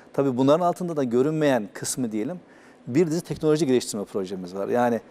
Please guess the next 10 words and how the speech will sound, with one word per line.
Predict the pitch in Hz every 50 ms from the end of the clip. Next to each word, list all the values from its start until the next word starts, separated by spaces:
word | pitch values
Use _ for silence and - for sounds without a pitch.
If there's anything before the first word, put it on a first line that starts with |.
| - - - - -
bütün | - 131 - - 208 185 156
bu | 151 156 151
ürünler | 139 131 120 110 107 123 147 - - - - _ - - _ _ - - -
teknoloji | - 127 - - 143 135 139 143 131 127 120
tabanına | - - 123 120 123 120 117 110 104 104
dayandıkları | 117 113 110 110 110 113 123 - - 147 165 175
için | 143 120 - 139 147 165 - - - - - - - _ -
o | 143 156 160 - 156 - - -
teknoloji | - 143 - - 135 123 123 131 156 160 135
derinliğinde | 123 120 117 120 120 113 110 107 107 104 104 135 147 160